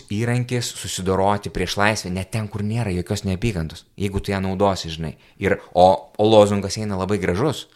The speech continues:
Lenino ar ten laikais tie, tie, kurie, Lenino, Stalino, kuris žudė tiek žmonių, tai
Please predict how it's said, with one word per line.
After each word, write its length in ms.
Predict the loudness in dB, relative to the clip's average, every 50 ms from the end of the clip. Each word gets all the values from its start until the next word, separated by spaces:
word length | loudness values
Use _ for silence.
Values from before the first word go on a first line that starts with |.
| _ _ _ _ _ _ -2
Lenino 600 | 2 4 4 4 4 2 2 2 0 0 0 0 -2
ar 160 | -4 -6 -6
ten 320 | -6 -6 -6 -6 -4 -6 -4 -2
laikais 460 | -2 -2 -2 0 2 2 2 2 2
tie, 140 | 0 0 0 0
tie, 160 | 0 -2 -4
kurie, 300 | -4 -2 0 2 2 2 2 0 -4 -8 -10 -10 -4 -2
Lenino, 300 | 0 0 0 0 -4 -4 -6
Stalino, 400 | -2 -2 -2 0 0 -2 -2 -4 -4
kuris 160 | -6 -6 -4 -4 -4 -4 -2
žudė 300 | -2 0 0 0 -2 -2
tiek 160 | -2 -4 -4
žmonių, 380 | -4 -2 -2 0 0 0 -2 -2 -4 -8 -20 -20 -10 _ -6
tai 80 | -2